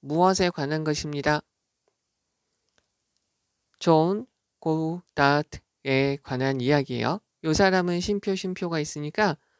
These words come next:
같은 거죠. 요 사람은 관사가 하나 있으니까 이 사람이 모험가이기도 하고요. 탐험가이기도 하고 작가이기도 했죠. 그래서 천구백칠십이 년에 이 사람은 어떻게 되었냐면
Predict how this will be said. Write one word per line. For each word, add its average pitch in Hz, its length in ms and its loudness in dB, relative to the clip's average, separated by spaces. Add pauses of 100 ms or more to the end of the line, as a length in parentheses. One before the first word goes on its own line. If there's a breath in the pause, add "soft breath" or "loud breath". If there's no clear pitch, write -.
(140)
같은 175 320 -4
거죠. 123 240 -4 (1800)
요 151 60 -2
사람은 170 640 2 (760)
관사가 190 580 2
하나 185 200 0
있으니까 170 420 -4
이 139 120 -2
사람이 165 680 0
모험가이기도 139 800 2
하고요. 160 520 -4
탐험가이기도 160 840 0
하고 190 320 0
작가이기도 160 760 -2
했죠. 123 320 -4 (1000 soft breath)
그래서 170 280 2
천구백칠십이 196 920 2
년에 156 340 0
이 131 60 -2
사람은 143 720 0
어떻게 156 520 -4
되었냐면 131 720 0